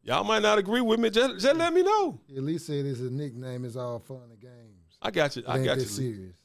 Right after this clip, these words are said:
Speaker 1: I got you, Lee. I mean, I, that's why I asked your opinion. Is that serious to me? I'd be like, "What up, D Henry?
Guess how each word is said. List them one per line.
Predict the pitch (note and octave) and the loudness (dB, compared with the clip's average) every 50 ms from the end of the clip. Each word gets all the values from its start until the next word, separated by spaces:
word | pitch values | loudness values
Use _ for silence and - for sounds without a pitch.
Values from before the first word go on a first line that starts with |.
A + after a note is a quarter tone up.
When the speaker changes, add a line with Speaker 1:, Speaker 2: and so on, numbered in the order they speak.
| _ _ _ _ _ _ _ _ | _ _ _ _ _ _ _ _
Speaker 1:
I | - - | -4 -2
got | A#3 A#3+ G#3+ F#3 D#3+ | 2 2 0 0 0
you, | D#3 | -6
Lee. | D3+ D#3 F3+ F3 _ _ - | -8 -8 -10 -12 _ _ -10
I | - A#3+ | -8 -6
mean, | A#3+ A#3+ A#3 | -4 -2 -2
I, | - B3 | -2 -2
that's | - - C4+ C#4 | 0 0 -2 2
why | C4+ C#4 C4+ C4+ | 4 4 4 4
I | C#4+ D4 | 4 2
asked | B3+ A#3+ | 0 2
your | C4 C4 B3+ | 4 4 4
opinion. | - C4 C#4+ C4+ A3+ C#3+ G2 F2+ - _ _ _ _ _ _ _ _ _ _ _ _ _ _ _ _ _ _ | 4 0 -2 -2 -2 -4 -8 -10 -16 _ _ _ _ _ _ _ _ _ _ _ _ _ _ _ _ _ _
Is | - E3 | 0 2
that | B3+ B3+ A#3 | 2 2 4
serious | B3+ C4 B3 A#3 F#3 | 2 4 4 4 4
to | F3 F#3+ | 4 2
me? | A3 B3+ B3 G3 C#3 B2 - _ _ _ _ _ _ _ _ _ _ _ _ _ _ _ _ _ _ _ | 4 4 2 2 0 -2 -8 _ _ _ _ _ _ _ _ _ _ _ _ _ _ _ _ _ _ _
I'd | - D#3 - | -2 0 2
be | F#3 | 2
like, | F3 D#3+ | 4 4
"What | F#3 G3 F#3 | 4 4 4
up, | E3 D3 | 2 2
D | D#3 D3 | 2 2
Henry? | D3 D#3 D#3+ E3 F3 | 4 2 2 0 -6